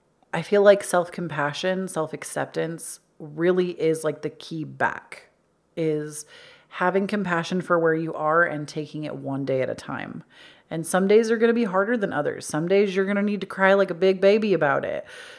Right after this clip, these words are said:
Some days, and I say that with love because I think crying is actually a very beautiful thing. It releases cortisol from the body.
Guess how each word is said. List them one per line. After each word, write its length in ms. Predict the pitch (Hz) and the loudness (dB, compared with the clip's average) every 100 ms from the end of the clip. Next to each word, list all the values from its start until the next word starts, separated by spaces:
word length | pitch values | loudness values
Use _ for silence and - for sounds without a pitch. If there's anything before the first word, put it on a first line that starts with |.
| - | -14
Some 380 | - 196 208 220 | -4 2 6 8
days, 400 | 214 220 214 214 | 8 8 6 6
and 120 | 190 | 2
I 60 | 180 | 4
say 180 | 208 | 6
that 180 | 208 175 | 8 8
with 140 | 165 165 | 6 2
love 360 | 151 147 143 | 4 4 2
because 260 | 147 143 147 | -6 -6 -6
I 100 | 147 | -4
think 200 | 160 - | -4 -4
crying 320 | - 143 147 | -2 -2 -2
is 80 | 139 | -6
actually 280 | 139 - 143 | -6 -6 -4
a 40 | |
very 140 | 139 | -4
beautiful 380 | 147 147 147 160 | -2 -6 -4 4
thing. 320 | 254 254 226 | 8 8 8
It 80 | - | -2
releases 440 | 156 147 143 147 - | -2 -4 -6 -12 -8
cortisol 480 | 151 143 135 127 | -4 -4 -4 -6
from 120 | - 135 | -6 -8
the 80 | |
body. 480 | 123 147 147 147 143 | -2 2 2 0 -8